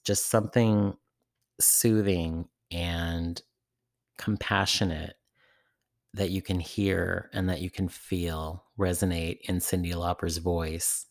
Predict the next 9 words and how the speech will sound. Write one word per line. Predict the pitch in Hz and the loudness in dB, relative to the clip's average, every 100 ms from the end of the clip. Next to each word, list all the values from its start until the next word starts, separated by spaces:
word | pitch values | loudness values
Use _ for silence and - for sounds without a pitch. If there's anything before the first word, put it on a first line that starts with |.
| - | -6
as | 90 | -2
she | - 92 | 0 0
sings | - 95 87 85 85 - - 90 | 0 2 2 0 -4 -6 -6 -4
each | 85 - | -2 0
lyric | 85 82 82 - | 0 0 0 0
of | 90 85 | -2 0
this | 85 | 0
song. | - 90 80 78 73 78 _ _ _ _ _ _ _ _ - | 2 0 0 -2 -4 -10 _ _ _ _ _ _ _ _ -8
Um, | 92 85 82 - - | -4 -2 -4 -4 -8